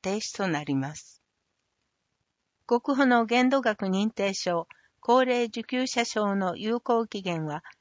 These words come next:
七月三十一日月曜日まで。限度額認定証や限度額適用、標準負担額減額認定証が引き続き必要な人は、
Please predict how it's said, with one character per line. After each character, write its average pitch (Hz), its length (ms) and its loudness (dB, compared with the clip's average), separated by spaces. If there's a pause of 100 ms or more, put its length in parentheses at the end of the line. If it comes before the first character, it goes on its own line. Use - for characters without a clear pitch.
七 254 240 2
月 214 280 -6
三 240 260 0
十 190 240 -2
一 185 220 -4
日 165 420 -4
月 208 300 -4
曜 226 180 0
日 156 120 -6
ま 147 180 -6
で。 127 180 -12 (1700)
限 240 200 4
度 262 140 2
額 220 240 -2
認 196 220 2
定 220 240 -2
証 196 280 0
や 165 200 -4 (340)
限 233 240 2
度 254 120 2
額 214 260 -4
適 190 380 -6
用、 180 260 0 (260)
標 254 240 2
準 247 280 0
負 - 100 -18
担 233 240 0
額 170 400 -8
減 208 240 -2
額 240 300 -6
認 226 260 0
定 240 240 0
証 196 260 -2
が 190 240 -4 (340)
引 220 120 -10
き 254 160 -2
続 254 260 -4
き 175 200 -6
必 - 240 -8
要 226 180 2
な 180 140 0
人 - 280 -6
は、 160 220 -6